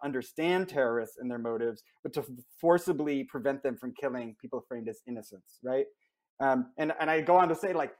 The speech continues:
this is not a, just attack on so-called terrorists, it's attack on intellectualism.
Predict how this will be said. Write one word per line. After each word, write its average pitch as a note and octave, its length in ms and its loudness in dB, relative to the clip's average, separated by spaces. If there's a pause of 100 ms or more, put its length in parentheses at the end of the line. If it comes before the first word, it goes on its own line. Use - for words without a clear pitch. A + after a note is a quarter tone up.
this F#3+ 160 2
is A#3+ 80 2
not G3+ 260 6
a, C3+ 60 -2
just E3 220 -4
attack D3 400 -2
on C#3 120 -4
so-called C3 360 -4
terrorists, D3+ 340 -2
it's D#3 100 -12
attack E3 300 -2
on D#3 160 -4
intellectualism. C#3 800 -4